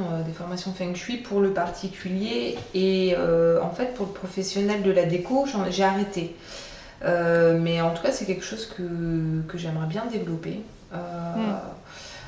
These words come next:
Speaker 1: euh, donc pour le particulier, bon, même un professionnel de la déco, euh, peut venir, euh, suivre mes formations, hein. Donc, euh, je fais, euh, des découvertes de trois heures en visio. Alors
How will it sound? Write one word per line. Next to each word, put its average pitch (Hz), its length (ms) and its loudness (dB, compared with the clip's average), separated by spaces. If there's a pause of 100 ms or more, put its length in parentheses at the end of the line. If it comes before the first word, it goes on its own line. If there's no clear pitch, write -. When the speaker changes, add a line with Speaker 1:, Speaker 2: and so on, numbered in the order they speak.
(220)
Speaker 1:
euh, 165 540 0
donc 175 240 -4
pour 208 160 -4
le 208 60 -2
particulier, 208 920 2
bon, 160 220 -2
même 185 200 2
un 180 100 2
professionnel 180 680 -4
de 165 40 -2
la 165 100 2
déco, 175 480 0
euh, 151 260 -2
peut 160 80 -8 (160)
venir, 180 300 0
euh, 156 420 -4
suivre 185 320 -8
mes 175 120 -2
formations, 175 560 -4 (100)
hein. 247 100 -8
Donc, 180 280 -4
euh, 175 180 -6
je 165 60 -10
fais, 175 340 -6
euh, 165 320 -2
des 160 140 -2
découvertes 170 520 -2
de 170 100 -2
trois 180 420 -4
heures 185 300 4 (440)
en 165 140 0
visio. 165 600 0 (680)
Alors 165 220 2